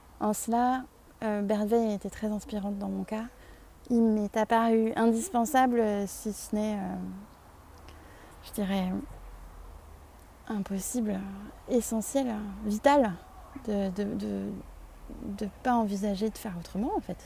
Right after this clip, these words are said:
<laughs> Je voyais pas comment, comment poursuivre ma vie en étant, euh, cloîtrée à un poste dans un musée dans lequel je me serais ennuyée. J'ai,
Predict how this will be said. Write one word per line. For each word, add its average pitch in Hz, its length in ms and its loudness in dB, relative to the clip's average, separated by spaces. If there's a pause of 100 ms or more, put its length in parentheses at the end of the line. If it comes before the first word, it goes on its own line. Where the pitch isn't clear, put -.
<laughs> - 480 -10
Je - 160 -8
voyais 208 240 6
pas 302 160 0
comment, 208 560 0 (720)
comment 220 380 4
poursuivre 254 720 0
ma 214 180 2
vie 240 280 2
en 202 400 -2
étant, 214 420 -2
euh, 196 260 -2 (420)
cloîtrée 254 600 6
à 233 100 2
un 208 180 -2
poste 233 300 -2
dans 208 200 0
un 202 40 0
musée 202 380 0
dans 220 100 -2
lequel 202 300 -4
je - 180 -12
me 196 120 -4
serais - 200 -8
ennuyée. 202 400 -4 (760)
J'ai, 208 240 4